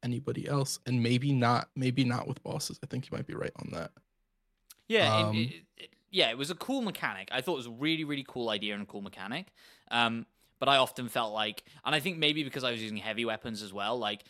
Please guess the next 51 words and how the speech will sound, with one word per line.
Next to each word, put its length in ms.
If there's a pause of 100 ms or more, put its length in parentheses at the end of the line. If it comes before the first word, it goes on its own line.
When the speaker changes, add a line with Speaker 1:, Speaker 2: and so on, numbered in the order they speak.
(300)
Speaker 2:
when 180
I 60
was 100
fighting 260
normal 300
enemies, 540 (800)
either 220
they're 140
done 260
in 140
two 200
hits 300
or 80
they're 140
probably 360
gonna 140
kill 220
me. 160 (360)
Um, 440
<laughs> 80
and 180
so 140
Speaker 1:
Oh. 100
Speaker 2:
often 360
I 80
wasn't 300
getting 260
to 80
the 80
point 240
where 100
I 40
was 100
perfectly 360
parrying 380
normal 260
weapon 380
enemies. 320
Like, 140
those, 260
Speaker 1:
Yeah. 200
Speaker 2:
those 140
fights 280
just 100
didn't 160
last 200
long 140
enough 180
for 100
me. 180 (500)
Um, 540